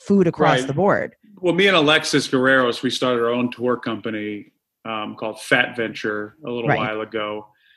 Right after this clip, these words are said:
Speaker 2: And then unfortunately we got, or fortunately we got really busy with comedy. And so we didn't, we were doing them in, more infrequently. And now with covid, it's over.
Speaker 1: Right.
Speaker 2: But, um,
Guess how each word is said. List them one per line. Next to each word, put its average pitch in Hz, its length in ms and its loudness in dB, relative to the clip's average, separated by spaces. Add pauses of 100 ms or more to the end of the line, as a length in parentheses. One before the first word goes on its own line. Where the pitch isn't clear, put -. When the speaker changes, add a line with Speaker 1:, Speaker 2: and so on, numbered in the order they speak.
(240)
Speaker 2:
And 131 120 2
then 127 220 4
unfortunately 123 720 0
we 117 160 -2
got, 113 240 0 (400)
or 143 140 0
fortunately 151 480 2
we 135 140 4
got 131 180 0
really 131 220 4
busy 123 320 2
with 117 180 -4
comedy. 131 540 2
And 131 100 -2
so 120 180 -4
we 113 200 -2
didn't, 120 340 0
we 120 120 0
were 123 120 2
doing 123 240 4
them 110 380 -10
in, 123 120 -2 (160)
more 127 220 2
infrequently. 135 540 2
And 117 80 -2
now 113 160 -2
with 107 80 -8 (100)
covid, 113 300 0
it's 101 160 -10
over. 120 360 -2 (440)
Speaker 1:
Right. 117 260 -2
Speaker 2:
But, 147 280 4 (540)
um, 123 540 0